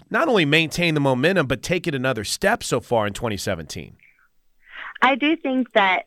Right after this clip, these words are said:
Speaker 2: what we were saying last year when we were on the air, um, about the day after nationals, we got to celebrate, but within that day, we were also focused on the next year and being in the best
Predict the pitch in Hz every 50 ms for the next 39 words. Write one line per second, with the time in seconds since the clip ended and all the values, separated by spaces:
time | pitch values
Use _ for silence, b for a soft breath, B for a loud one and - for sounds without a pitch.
0 | _ _ _ - 196 226 220 233 220 208 202 - - 196 185 185 180 175 160 165
1 | 170 - - 180 170 170 170 175 170 170 160 160 165 170 - - 160 156 160 170
2 | 170 b b b b b b _ - 202 190 175 175 180 - - 185 185 202 185
3 | 180 185 185 - - - - - - 190 202 185 190 185 185 190 196 - 208 190
4 | 185 180 180 180 - 202 190 185 180 180 190 175 175 - 175 170 - 180 170 170
5 | 165 170 175 170 170 165 - - - 175 165 160 - - _ _ _ - - -
6 | - - _ _ _ - - _ _ - 202 208 208 - 208 202 196 190 180 170
7 | - 165 196 185 185 180 175 170 170 165 - 170 170 - 180 170 - - 175 170
8 | - 185 175 - 165 170 160 170 165 - - - - - 165 156 - - 160 160
9 | 165 B B B B B - - 190 185 180 180 180 180 170 165 - -